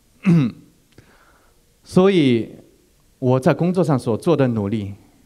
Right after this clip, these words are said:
很难够达到这份工作应该要求的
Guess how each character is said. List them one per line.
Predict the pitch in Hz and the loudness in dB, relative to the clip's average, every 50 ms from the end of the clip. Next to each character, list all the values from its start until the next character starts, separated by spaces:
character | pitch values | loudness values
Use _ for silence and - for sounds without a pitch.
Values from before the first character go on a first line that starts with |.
| _ _ _ _ _ _ _ _ _ _ _ _ _ _ _ _ | _ _ _ _ _ _ _ _ _ _ _ _ _ _ _ _
很 | - - - 123 113 110 | -6 -4 -2 -2 0 -2
难 | 107 107 113 135 | -2 -2 -2 -2
够 | 151 170 151 120 104 101 - - - _ _ _ _ | 0 0 0 0 -2 -4 -8 -14 -20 _ _ _ _
达 | - 101 104 | -6 -4 -4
到 | 113 143 123 101 101 | -2 -2 -2 -4 -4
这 | 101 - - | -8 -8 -8
份 | 120 - - 110 | -8 -8 -8 -10
工 | - 117 113 117 | -8 -8 -8 -6
作 | 110 113 | -6 -6
应 | 107 117 110 | -6 -6 -8
该 | 107 110 104 | -8 -8 -6
要 | 107 120 113 110 127 | -6 -4 -4 -4 -6
求 | 120 - - 98 95 | -8 -10 -12 -12 -10
的 | 110 104 101 | -10 -12 -14